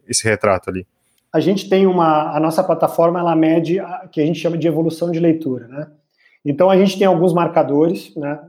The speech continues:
Speaker 2: É, todo leitor que hoje funciona dentro do smartphone e no tablet, ele tem comunicação,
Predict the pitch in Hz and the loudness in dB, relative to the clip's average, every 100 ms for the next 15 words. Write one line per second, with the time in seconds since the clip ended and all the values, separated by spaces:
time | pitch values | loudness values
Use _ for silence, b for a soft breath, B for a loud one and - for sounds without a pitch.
0 | 175 135 139 139 139 143 _ _ _ _ | -10 -6 -4 -4 -6 -8 _ _ _ _
1 | - 190 202 190 180 170 175 170 165 160 | 0 2 4 6 4 4 4 6 6 2
2 | - - _ 156 147 147 156 147 147 156 | -8 -18 _ -2 2 4 4 0 -4 -6
3 | 151 151 147 139 147 156 156 143 143 135 | -4 -4 -4 -2 -2 -4 -4 -2 -2 -2
4 | 143 139 - 143 147 143 151 175 139 143 | -6 -8 -10 -6 -4 -4 -6 -6 -6 -2
5 | 143 143 135 131 - b b b b b | 2 2 2 -4 -8 b b b b b
6 | 151 147 147 160 170 165 160 160 160 156 | 2 2 4 2 4 4 4 4 4 2
7 | - 160 160 151 135 | 2 2 4 4 0